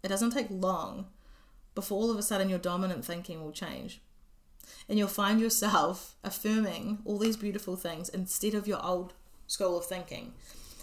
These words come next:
And when that happens, it means your subconscious has actually taken in these suggestions as your dominant beliefs. And when you dominantly believe this, guess what? It manifests. It manifests into your experience.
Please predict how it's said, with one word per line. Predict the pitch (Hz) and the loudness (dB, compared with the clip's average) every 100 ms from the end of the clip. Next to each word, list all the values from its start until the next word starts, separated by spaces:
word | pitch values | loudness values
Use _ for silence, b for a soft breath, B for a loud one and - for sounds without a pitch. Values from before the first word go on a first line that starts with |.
| B - | B -4
And | 202 196 | 0 2
when | 214 254 | 4 4
that | 233 | 4
happens, | 233 254 190 165 175 | 4 2 0 0 -4
it | - | -2
means | 202 214 208 | 0 2 0
your | 185 | -2
subconscious | 196 190 180 190 180 | -4 -4 -6 -6 -6
has | 185 165 | -6 -4
actually | 170 - 190 | -4 -4 -4
taken | 185 185 180 180 170 | -4 -4 -4 -6 -6
in | 175 180 185 | -6 -2 -2
these | 185 - | -2 -2
suggestions | 180 170 175 - 139 151 247 240 b b b b - | -4 -4 -4 -6 -6 -4 -4 -4 b b b b 2
as | 196 208 | 4 4
your | 214 202 | 2 0
dominant | 208 196 202 208 214 202 220 - | 2 2 4 4 4 0 -6 0
beliefs. | 190 185 185 170 160 - | 2 4 4 2 0 -2
And | 190 | 0
when | 196 202 | 0 0
you | 202 214 196 - | 2 0 0 -2
dominantly | 190 202 220 233 226 202 202 208 | 0 4 6 6 4 0 -2 -2
believe | 196 190 185 180 180 185 208 | 0 -2 0 0 0 -2 -4
this, | 220 311 392 - - b b - - | 2 2 4 2 0 b b -20 -6
guess | - 196 - | 0 2 6
what? | 247 254 - | 10 10 8
It | 220 220 | 4 6
manifests. | 254 294 330 330 269 220 - - - - B B B - | 8 8 8 6 6 8 4 4 0 -2 B B B 4
It | 269 | 6
manifests | 254 285 285 285 277 262 - | 8 8 6 4 2 2 2
into | 233 240 | 0 0
your | 226 214 | -2 -2
experience. | - - 233 247 220 165 - - | -2 0 4 4 4 0 -4 -6